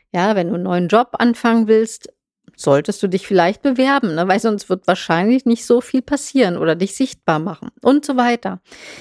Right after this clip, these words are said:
Also das sind so alle Geschichten, die so, ja, dich abhalten können. Und so im Prinzip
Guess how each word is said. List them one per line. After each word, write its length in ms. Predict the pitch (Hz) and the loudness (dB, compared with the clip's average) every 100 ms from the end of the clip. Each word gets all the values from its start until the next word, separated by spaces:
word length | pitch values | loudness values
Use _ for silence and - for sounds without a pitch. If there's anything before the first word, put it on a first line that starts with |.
| - - | -12 -2
Also 200 | 202 214 | 0 2
das 280 | 233 294 | 2 0
sind 140 | - 311 | 0 2
so 120 | 269 | 2
alle 320 | - 220 254 | 2 2 2
Geschichten, 720 | 240 226 311 - - 214 240 339 _ _ - _ _ - | 0 -4 -8 -8 -2 0 0 -2 _ _ -20 _ _ -2
die 140 | 233 233 | 0 2
so, 480 | 220 247 247 240 240 240 - _ _ _ _ _ _ _ _ _ _ _ | 4 4 4 4 2 0 -4 _ _ _ _ _ _ _ _ _ _ _
ja, 240 | 202 220 262 | 2 2 2
dich 220 | - - | -2 -4
abhalten 520 | - - 226 196 208 | -2 0 0 0 -4
können. 260 | - 202 202 | 0 0 2
Und 280 | 196 185 - _ | -2 -4 -10 _
so 420 | - 190 196 196 | -4 2 2 2
im 80 | 202 | -2
Prinzip 480 | - 202 - 320 | -4 -4 0 0